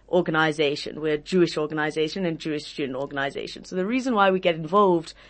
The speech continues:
and we are involved in Israel Apartheid Week, I A W, is because what I A W does is it makes Jewish students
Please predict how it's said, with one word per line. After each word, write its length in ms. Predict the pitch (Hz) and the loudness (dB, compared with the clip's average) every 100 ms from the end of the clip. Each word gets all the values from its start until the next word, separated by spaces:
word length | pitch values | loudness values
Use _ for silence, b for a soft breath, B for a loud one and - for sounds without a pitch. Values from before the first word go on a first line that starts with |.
| b | b
and 120 | 180 | 2
we 100 | 170 | 2
are 280 | - 240 233 | 4 6 6
involved 420 | 196 165 160 151 | 4 2 2 0
in 120 | 160 | -6
Israel 280 | 165 156 147 | -4 -2 -2
Apartheid 460 | 147 143 143 139 147 | 0 -2 -2 -6 -6
Week, 280 | 147 139 b b b - | -6 -8 b b b -4
I 160 | 156 | 0
A 140 | 156 151 | 2 2
W, 360 | 156 156 147 | 2 0 -4
is 100 | 143 | -6
because 380 | - - 156 143 b b | -8 -4 -4 -6 b b
what 180 | 165 - | -4 2
I 180 | 208 214 | 6 6
A 100 | 202 | 4
W 340 | 170 165 160 | 2 2 0
does 300 | 165 156 147 | 2 2 0
is 80 | 156 | -4
it 40 | |
makes 300 | 160 160 - | -4 -4 -6
Jewish 360 | - 190 208 196 | -6 0 0 -2
students 560 | - 170 151 151 151 | -4 -4 -2 -4 -8